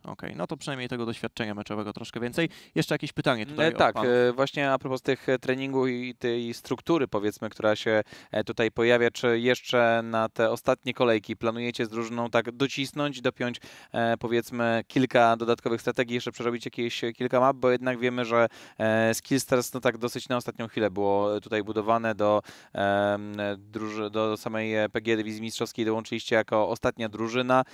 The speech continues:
Speaker 2: e, więc, e, jak wyglądają plany dla was te właśnie drużynowe na najbliższe, e, tygodnie, miesiące?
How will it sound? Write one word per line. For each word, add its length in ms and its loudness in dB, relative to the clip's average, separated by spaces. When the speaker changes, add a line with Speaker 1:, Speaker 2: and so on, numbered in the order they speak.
Speaker 2:
e, 140 0
więc, 420 -4
e, 260 4
jak 240 4
wyglądają 460 2
plany 560 2
dla 120 2
was 200 -2
te 120 -8
właśnie 240 -8
drużynowe 500 -2
na 160 0
najbliższe, 600 -2
e, 320 2
tygodnie, 680 0
miesiące? 560 -6